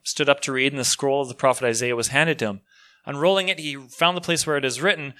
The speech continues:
"The Spirit of the Lord is on me, because he has anointed me to proclaim good news to the poor.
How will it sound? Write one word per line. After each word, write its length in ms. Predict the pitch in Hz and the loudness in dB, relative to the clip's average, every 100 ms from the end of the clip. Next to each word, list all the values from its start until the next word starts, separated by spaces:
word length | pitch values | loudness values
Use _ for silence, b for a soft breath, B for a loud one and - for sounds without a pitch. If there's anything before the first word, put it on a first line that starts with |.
| B B B | B B B
"The 60 | 135 | -2
Spirit 380 | - 233 262 | 0 4 6
of 100 | 277 | 4
the 80 | 214 | 4
Lord 240 | 202 202 190 | 4 4 2
is 120 | 160 | 4
on 220 | 170 175 | 4 4
me, 140 | 143 | 0
because 300 | 98 110 139 | -4 -2 0
he 80 | 151 | 0
has 100 | 143 | 0
anointed 400 | 139 135 160 170 | 0 0 0 0
me 140 | 143 131 | -2 -2
to 60 | |
proclaim 440 | 123 135 117 135 123 | 0 -2 -2 -2 0
good 160 | 131 | 0
news 240 | 127 131 120 | 0 0 0
to 80 | 131 | -2
the 100 | 117 | -6
poor. 400 | - 156 107 - | 0 2 2 0